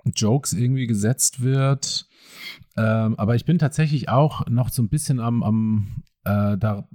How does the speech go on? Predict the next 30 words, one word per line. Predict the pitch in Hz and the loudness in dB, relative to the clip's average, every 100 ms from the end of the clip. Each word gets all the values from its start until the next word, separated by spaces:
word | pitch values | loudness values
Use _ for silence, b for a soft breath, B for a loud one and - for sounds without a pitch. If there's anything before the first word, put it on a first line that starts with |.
| - | -4
daran | 107 101 107 | -2 0 2
nachzuforschen, | 104 135 170 - 120 - 110 117 - 110 B B B | 2 2 2 -2 -2 -2 0 0 0 -2 B B B
wann | 95 117 156 165 120 | -2 2 4 2 2
so | 120 127 | 0 0
dieser, | 123 123 120 113 110 107 110 110 107 107 | 0 0 2 2 2 2 0 0 0 2
ähm, | 107 104 101 101 - | 2 2 2 2 2
Umsprung | 120 147 - 107 110 | 0 0 -2 -2 -2
überhaupt | 101 110 - - | 0 0 0 0
eingesetzt | 127 127 95 85 - | 2 2 0 -2 -2
hat. | 92 85 | -2 -2
So | 92 | 0
wann | 117 117 | 0 2
Horror, | 123 117 113 110 107 | 0 0 0 0 -2
Kino | - 113 113 110 107 101 b b b b b | -2 0 0 0 -2 -4 b b b b b
ironisch | 110 107 120 143 127 120 - | -4 0 2 2 2 0 -2
oder | 107 104 104 98 | -2 0 0 0
auch | 104 | 0
lustig | 101 143 - 147 - | 0 0 0 -2 0
wurde. | 131 139 131 131 | 0 2 2 0
Das | 101 120 | -2 -2
ist | - | -2
ja | 87 | 0
irgendwie | 120 123 110 110 110 | 0 2 0 0 2
eine | 104 98 | 2 2
Entwicklung, | 107 120 - 113 | 0 -2 0 -2
die, | 104 | -2
glaube | 107 101 107 | 0 0 0
ich, | - | 0
in | |
den | 101 98 | 2 2